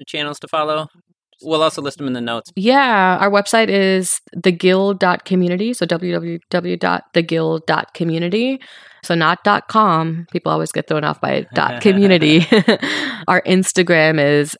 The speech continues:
Speaker 2: our handle is at guild community. So yeah, those are our two primary channels. On our website, you can sign up for our newsletter, and we send out routine updates in terms of all our projects. So yeah.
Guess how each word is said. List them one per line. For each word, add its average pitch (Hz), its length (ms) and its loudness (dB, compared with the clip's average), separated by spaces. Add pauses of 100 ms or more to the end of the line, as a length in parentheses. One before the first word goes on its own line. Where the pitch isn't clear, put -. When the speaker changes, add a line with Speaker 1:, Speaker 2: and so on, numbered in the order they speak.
(140)
Speaker 2:
our 160 100 0
handle 151 360 0
is 131 120 -4
at 143 260 -2 (160)
guild 151 440 2
community. 190 840 0 (280)
So - 140 -6
yeah, 160 200 -4
those 151 220 -8
are 151 80 -6
our 147 140 -6 (200)
two 156 440 -6
primary 170 360 -4
channels. 180 640 -2 (480)
On 170 100 0
our 165 180 2
website, 165 380 0
you 165 80 -6
can 160 120 0
sign 156 260 -2
up 156 140 -6
for 165 120 -2
our 156 80 0
newsletter, 190 640 -4
and 226 280 -10
we 156 100 -12
send 147 260 -4
out 139 220 -4
routine 143 760 -8
updates 147 540 -6
in 151 80 -10
terms 147 240 -8
of 151 60 -10
all 147 140 -4
our 151 100 -6
projects. - 680 -8
So - 400 -8
yeah. 196 240 -4